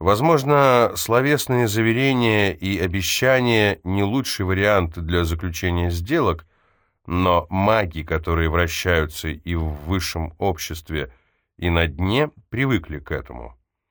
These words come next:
Что ж, не буду с ними спорить, может, золото и блестит, но купить на нашу валюту можно во много раз больше, чем даже на слиток, отлитый из благородного металла.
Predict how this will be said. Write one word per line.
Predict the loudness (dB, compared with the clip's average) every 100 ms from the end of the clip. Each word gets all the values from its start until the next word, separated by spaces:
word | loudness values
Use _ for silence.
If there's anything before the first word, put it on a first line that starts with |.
| _ _ _ _ _ _ _
Что | -6 0 0
ж, | 2
не | 0
буду | 0 -2
с | -2 0
ними | 0
спорить, | 0 2 2 2 -2 -2
может, | 2 2 2
золото | 0 2 2 0
и | -2
блестит, | 0 -2 -2 -4 -6 -6 -2
но | 0 0
купить | 0 -8 -8 -6 -6 -6 -8
на | 0 2
нашу | 2 2 2 -2 -2
валюту | 0 0 -2 -2 -2 -2 _ _ _ _ _
можно | -2 2 2 4 4 4 2 -4
во | 0 2
много | 4 2 4 4
раз | 4 2
больше, | 2 2 2 -4
чем | -4 -2 0
даже | 2 2 2
на | 0
слиток, | -2 -4 -4 -2 -4
отлитый | -4 -4 -6 -4
из | -6
благородного | -2 0 2 2 0 -2 -2
металла. | -2 -2 -4 -4 -8